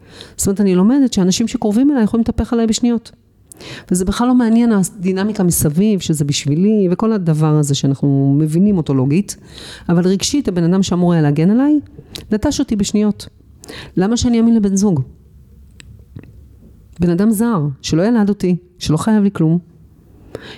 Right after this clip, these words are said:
איך אני בעצם אוודא שהוא לא ינטוש אותי? אוקיי?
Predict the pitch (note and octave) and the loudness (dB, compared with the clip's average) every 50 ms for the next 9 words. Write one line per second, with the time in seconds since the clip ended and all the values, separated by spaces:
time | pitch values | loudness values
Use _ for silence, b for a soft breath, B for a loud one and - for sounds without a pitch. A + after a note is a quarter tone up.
0 | B B - F#3+ F#3 - - G#3+ A3 A3 A3 A3 G#3+ G#3+ G3+ F#3 G3 G3+ G3+ - | B B -2 0 0 0 0 0 2 2 2 4 2 2 2 2 0 0 0 0
1 | G#3 G#3 G3+ F#3+ F3 E3 E3 D#3+ A3 B3 B3 - - E3+ E3+ F#3+ A3+ B3+ A#3 - | 0 2 2 2 2 2 2 2 2 0 0 0 0 0 0 2 2 2 2 0
2 | E3 - D#3+ - D#3 D3 - - - _ - - - - - - - - - - | 0 -2 -2 -2 -2 -4 -4 -6 -14 _ -20 -20 -20 -20 -20 -20 -20 -20 -20 -20
3 | - - - - - - - - - - - - F#3+ E3 - G#3 A#3+ C4+ | -20 -20 -20 -20 -20 -20 -20 -20 -20 -20 -6 -4 -4 -2 0 0 0 0